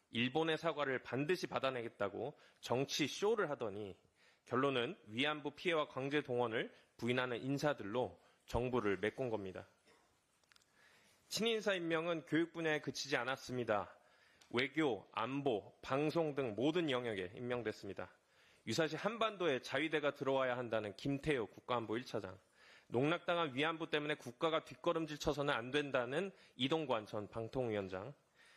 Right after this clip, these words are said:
위안부 강제성이 논쟁적 사안이라고 답변을 회피하는 이진숙 방통위원장, 대표적인 인물들입니다.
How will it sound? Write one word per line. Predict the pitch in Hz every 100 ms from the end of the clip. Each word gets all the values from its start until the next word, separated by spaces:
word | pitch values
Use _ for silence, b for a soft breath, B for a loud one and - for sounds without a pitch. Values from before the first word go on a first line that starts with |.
| B -
위안부 | 127 160 165 165
강제성이 | 139 147 156 156 151
논쟁적 | 117 139 170 170 151
사안이라고 | - 165 160 143 131
답변을 | 131 - 165 151
회피하는 | 156 - 147 123 123 208 B B
이진숙 | 113 123 139 139 120
방통위원장, | - 113 127 117 110 104 98 92 - b b -
대표적인 | 113 - 147 131 113 104
인물들입니다. | 107 113 104 101 92 95 101